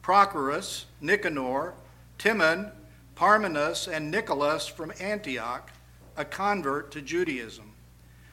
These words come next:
They presented these men to the apostles, who prayed and laid their hands on them. So the word of God spread. The number of disciples in Jerusalem increased rapidly,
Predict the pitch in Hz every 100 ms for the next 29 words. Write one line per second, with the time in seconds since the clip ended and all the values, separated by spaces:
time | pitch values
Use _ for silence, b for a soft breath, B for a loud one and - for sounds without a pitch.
0 | B B 165 185 180 180 156 139 202 254
1 | 165 139 147 143 139 143 151 156 143 147
2 | 143 139 202 202 165 123 123 123 - 131
3 | - 196 160 131 127 123 B B B B
4 | B 147 139 151 160 147 151 131 170 160
5 | 123 110 110 - - - - - - -
6 | - B B B B - 175 160 170 240
7 | 214 156 196 214 202 - - 208 254 127
8 | - - - - 131 139 175 175 170 160
9 | 156 170 180 175 170 165 165 156 147 175
10 | 233 - 143 151 147 151 - 175 180 175
11 | - 156 196 233 - 127 113 107